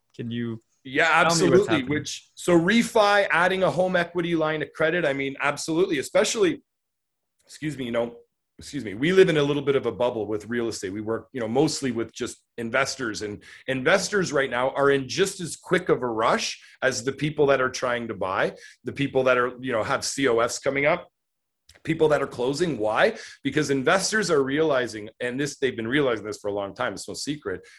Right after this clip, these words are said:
Speaker 2: money is cheap right now, right? And if you've bought a property in the last five to ten years, especially, again, I keep mentioning Southern Ontario, that's where we are,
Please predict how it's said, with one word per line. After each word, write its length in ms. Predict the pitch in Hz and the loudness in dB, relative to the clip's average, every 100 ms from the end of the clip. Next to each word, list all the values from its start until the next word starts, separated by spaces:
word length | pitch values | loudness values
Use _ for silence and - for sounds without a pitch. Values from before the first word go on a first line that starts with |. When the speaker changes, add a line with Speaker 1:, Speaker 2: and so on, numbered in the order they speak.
| _ | _
Speaker 2:
money 320 | 120 160 185 | 0 2 2
is 160 | 139 - | 0 -4
cheap 340 | - 175 180 | -6 -6 -6
right 220 | 117 95 85 | -4 -4 -6
now, 180 | 71 _ _ | -16 _ _
right? 200 | 107 135 | -4 -2
And 140 | - 131 | -2 -6
if 120 | 123 | -4
you've 300 | 165 220 120 | -4 -4 0
bought 220 | 151 156 | 2 2
a 20 | |
property 540 | 139 - 123 143 110 101 | 0 -2 -2 -2 -6 -8
in 80 | 95 | -6
the 60 | |
last 320 | 101 117 113 - | -4 -4 -6 -6
five 260 | 107 113 | -4 -4
to 100 | - | -8
ten 240 | - 107 104 | -10 -10 -8
years, 300 | 98 143 123 | -8 -8 -8
especially, 520 | - 151 151 135 113 | -2 0 0 -2 -4
again, 120 | 113 | -4
I 60 | 107 | -6
keep 200 | 165 135 | -8 -4
mentioning 360 | 127 - 117 | -4 -4 -8
Southern 320 | 101 107 104 | -6 -6 -6
Ontario, 440 | 95 90 101 113 113 | -8 -8 -6 -4 -4
that's 220 | 95 - | -6 -10
where 100 | 98 | -10
we 120 | 90 | -6
are, 200 | 95 139 | -4 -6